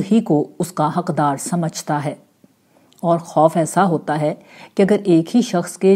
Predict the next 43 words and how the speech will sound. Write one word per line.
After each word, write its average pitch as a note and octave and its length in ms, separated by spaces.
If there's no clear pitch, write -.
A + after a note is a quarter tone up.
جہنم E3 500
رسید F#3 480
ہونے E3 220
کا F3 160
اعلان D3 360
کر C#3+ 160
دیا D3 220
جائے D#3 340
تو A#3 100
وہ A3 100
ڈرتا E3 500
ہے C#3+ 140
کہ F3+ 60
یہ D#3+ 180
شخص - 460
کہیں E3+ 240
وہی D3+ 240
نہ D3+ 100
ہو۔ D#3+ 200
تاہم D#3+ 280
عملی F#3 340
طور C#3+ 240
پر D3 220
اس - 220
میں E3+ 100
سب A#3 280
سے - 220
اچھی - 360
راہ D#3+ 240
یہ D3+ 260
ہے D#3 180
کہ F3+ 80
انسان E3+ 440
ہر A#3 200
عمل D#3+ 240
کرنے D3+ 360
سے D3+ 140
پہلے D3+ 460
خوف E3+ 380
و D#3+ 80
اندیشے D3+ 520
میں D#3 140
جیے D#3+ 320